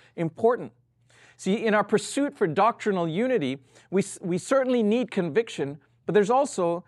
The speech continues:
nuance. You know, Martin Luther once said this. He said, "Softness and hardness are two faults from which all the mistake of pastors come."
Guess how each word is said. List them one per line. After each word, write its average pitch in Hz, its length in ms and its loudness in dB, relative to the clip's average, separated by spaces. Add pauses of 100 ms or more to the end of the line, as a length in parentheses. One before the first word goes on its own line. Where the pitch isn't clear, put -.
(140)
nuance. 180 640 -2 (260)
You 156 80 -4
know, 156 80 0
Martin 170 320 2
Luther 180 320 -2
once 160 240 -4
said 160 260 -2
this. 156 180 0
He 156 100 -6
said, 151 180 -2
"Softness 220 680 -2
and 165 140 -8
hardness 160 560 -2
are 151 140 -2
two 233 320 -4
faults 160 420 0
from 156 180 -6
which 185 280 -4 (220)
all 202 280 4
the 208 100 0
mistake 185 460 -4
of - 160 -10
pastors 165 500 -6
come." 180 320 -4